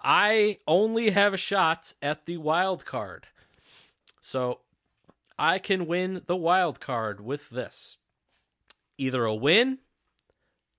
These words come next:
a tie, or a Giuseppe loss. Now, if I lose this game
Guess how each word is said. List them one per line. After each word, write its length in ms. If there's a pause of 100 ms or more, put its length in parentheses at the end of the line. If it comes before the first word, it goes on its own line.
(200)
a 120
tie, 580 (720)
or 540 (120)
a 100
Giuseppe 520
loss. 600 (1800)
Now, 220
if 160
I 140
lose 300
this 200
game 440